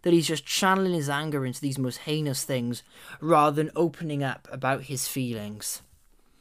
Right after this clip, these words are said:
and letting himself be corrupted when he could be redeemed. I'd like to see him making slow steps to a redemption of sorts. There's no, there's no fully redeeming the things that he's done,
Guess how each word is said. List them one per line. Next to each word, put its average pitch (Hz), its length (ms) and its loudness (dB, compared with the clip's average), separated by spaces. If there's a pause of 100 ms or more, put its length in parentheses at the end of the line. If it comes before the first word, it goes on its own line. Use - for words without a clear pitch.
(380)
and 135 220 2
letting 143 280 2
himself 131 540 -6
be 127 120 -8
corrupted 123 680 -8 (600)
when 135 180 2
he 127 80 0
could 135 240 -4
be 123 120 -2
redeemed. 110 680 -4 (1080)
I'd 160 220 4
like 202 300 4
to - 100 -6
see 170 500 -2 (680)
him 175 260 0
making 160 400 -2
slow 190 400 2
steps 147 560 -4
to 156 260 -6
a 135 200 2
redemption 143 720 2
of 110 80 -2
sorts. - 400 -6
There's 185 220 2
no, 185 440 6 (420)
there's 202 140 4
no 240 180 10
fully 214 380 2
redeeming 165 560 0
the 135 80 2
things 135 360 -2
that 120 120 -2
he's 113 160 -8
done, 131 400 -2